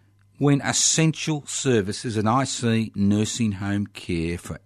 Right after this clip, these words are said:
elderly people who've contributed to the community all their lives, who now find themselves in a situation in the last few years of their life where they can't physically look after themselves and need care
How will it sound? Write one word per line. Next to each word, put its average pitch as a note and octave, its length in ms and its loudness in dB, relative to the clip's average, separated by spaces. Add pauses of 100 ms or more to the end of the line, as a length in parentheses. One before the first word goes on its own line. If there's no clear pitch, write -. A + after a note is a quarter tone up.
elderly B2 540 0
people E2+ 480 -6 (240)
who've G2+ 200 0
contributed C3 840 0
to C3 100 -6
the C3+ 100 -8
community A#2+ 680 2 (240)
all A#2+ 240 2
their D3 200 2
lives, E2 520 -2 (240)
who G2+ 100 0
now G#2 320 4
find B2 380 -2
themselves A2 580 -2
in G#2+ 100 0
a G#2+ 40 -2
situation A#2+ 1000 -4 (260)
in G#2 140 0
the F#2+ 100 4
last G#2+ 460 4
few A2+ 260 -2
years G#2+ 440 0
of G#2+ 80 -4
their A2 180 0
life F2 400 -2
where F2+ 120 -6
they F#2 140 -4
can't F#2+ 380 -4
physically G#2 600 -2
look G2 200 -4
after F#2+ 360 -6
themselves F#2 760 -6 (420)
and G#2+ 360 2
need G#2 320 2
care E2 480 -2